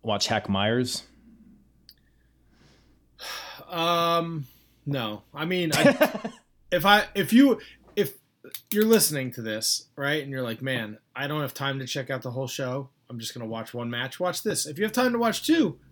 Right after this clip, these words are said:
Speaker 2: please. Jason's asshole, Hack Myers, shit,
Speaker 1: Of
Speaker 2: Shaw.
Speaker 1: course.
Speaker 2: It's great.
Speaker 1: Shit, Shaw, Jason's asshole.
Speaker 2: That's it.
Speaker 1: <laughs>
Speaker 2: It should be a fucking t-shirt.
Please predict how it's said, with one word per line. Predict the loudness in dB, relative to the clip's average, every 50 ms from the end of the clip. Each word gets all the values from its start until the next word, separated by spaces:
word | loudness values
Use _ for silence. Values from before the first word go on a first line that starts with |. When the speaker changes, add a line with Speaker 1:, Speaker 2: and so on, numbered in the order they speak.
| _
Speaker 2:
please. | -4 0 4 4 4 4 4 -2 -4 -6 -8 _ -12 -12 -10 -6
Jason's | -4 -2 -2 -2 -2 0
asshole, | 2 2 2 2 0 0 2 2 2 2 2
Hack | 0 0 -2 -2 -2
Myers, | -2 0 0 2 2 2 2 0 0 -2
shit, | -6 -6 -4 -2 -2 -2 -4
Speaker 1:
Of | -4
Speaker 2:
Shaw. | -8 -4 -2 0 0 2 2 2
Speaker 1:
course. | 2 2 0 0 -2 -2 -4 -8 -12 -20 -20 _ -20 _ _
Speaker 2:
It's | -16 -6
great. | -2 0 0 0 0 -4 -12 -18 -18 _ _ _ _ _ _ _ _ _ _ -20 -18 -18 -10 -4 0
Speaker 1:
Shit, | 0 2 2 2 2 0 0 -2 -4
Shaw, | -4 0 2 4 6 6 4 4
Jason's | 2 0 -2 -2 0 -2 -2 0
asshole. | 0 -2 -2 -2 -4 -4 -6 -6
Speaker 2:
That's | -6 -4 -2 2
it. | 4 4 2 2 -4 -10 -14 -14 -14 -16 -18 _ _ -10 -8
Speaker 1:
<laughs> | -2 0 0 0 0 0 0 0 2 4 2 2 2 2
Speaker 2:
It | 0 0
should | 2
be | 2 0
a | 0
fucking | 0 -2 -2 -2 -2 -2
t-shirt. | 0 0 0 -2 -2 -8 -8 -10